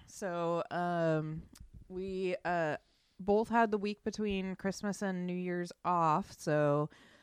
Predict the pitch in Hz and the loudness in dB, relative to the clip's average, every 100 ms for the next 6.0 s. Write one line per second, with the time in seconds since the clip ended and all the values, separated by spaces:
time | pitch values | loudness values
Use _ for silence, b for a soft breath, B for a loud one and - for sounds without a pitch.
0 | b - 175 160 151 156 170 220 190 190 | b -8 -2 2 2 0 -2 0 2 0
1 | 185 - 196 196 185 185 180 156 196 180 | -2 -6 -6 -4 -4 -4 -6 -6 -4 -2
2 | 175 170 170 160 190 180 165 160 - 208 | 2 2 0 -6 -6 -4 -4 -6 -6 -6
3 | - 196 185 - 190 180 196 214 - - | -2 -2 -2 -2 -2 0 -2 -2 -4 -2
4 | 165 160 156 156 151 151 156 170 170 175 | -2 0 2 2 2 0 2 2 4 2
5 | 170 165 165 156 165 165 190 185 143 | 4 4 4 4 4 4 2 2 0